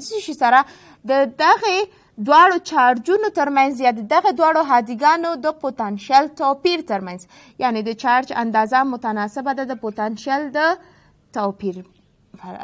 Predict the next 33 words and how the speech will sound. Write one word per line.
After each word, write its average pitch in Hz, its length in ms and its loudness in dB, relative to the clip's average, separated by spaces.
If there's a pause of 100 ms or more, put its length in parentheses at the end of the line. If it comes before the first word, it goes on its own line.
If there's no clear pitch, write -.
اساس. - 340 -14 (220)
اوس - 240 -8
دا 403 140 4 (100)
د 381 160 -4
متناسبوالي 233 960 -4
علامه 254 320 -8
زه 285 160 -10
غواړم 302 320 -6 (100)
په 285 140 -8
مساواتو 294 520 -4
باندې 196 200 -6 (100)
بدل 220 240 -4
کړم، 269 180 -14
تر 269 160 -14
څو 294 200 -10
یو 285 120 -4
اړیکه 302 480 -6
ترلاسه 190 400 -8
کړم. 277 120 -4 (480)
نو 226 280 -2
زه 294 240 -6
دلته 339 200 0 (100)
راځم 302 280 -4 (100)
زده 240 100 -8 (100)
کوونکو، 254 380 -6 (960)
په 226 60 -2
دې 277 160 -6 (120)
شکل 285 200 -6 (120)
سره 254 560 -2
دلته 220 400 -4 (100)
زه 190 180 -6 (120)
سی 302 320 -4
ضربوم. 185 360 -14